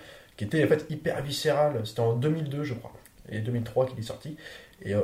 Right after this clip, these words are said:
hyper violent, enfin, un truc que tu voyais jamais ça en France, puis hyper bien filmé surtout. Et la mise en scène était au cordeau, et, euh, c'est, c'est là en fait tu te dis, bah, c'est un mec, euh, tu, ah,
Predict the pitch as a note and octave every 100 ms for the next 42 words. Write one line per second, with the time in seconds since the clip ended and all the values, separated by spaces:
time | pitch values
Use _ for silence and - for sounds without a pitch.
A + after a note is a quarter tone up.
0 | - A#2+ D3+ B2 C3+ C3 C#3 C#3+ C#3 A2+
1 | A2 F3+ - A#2 G#2+ G#2+ D#3+ D#3+ D#3 -
2 | F#3+ - F3 - D3 D3 E3+ C3 C3 C3
3 | - - - - - A2+ B2+ B2 B2+ B2+
4 | A#2 B2+ A2+ A2+ D3+ C3+ D#3 E3+ - -
5 | - - A2 G#2 G#2 G2+ - - - A3
6 | B3+ D3+ - C3 F3 C3+ - G#2+ D3+ D3+
7 | A2+ G2+ - - - _ - - - -
8 | -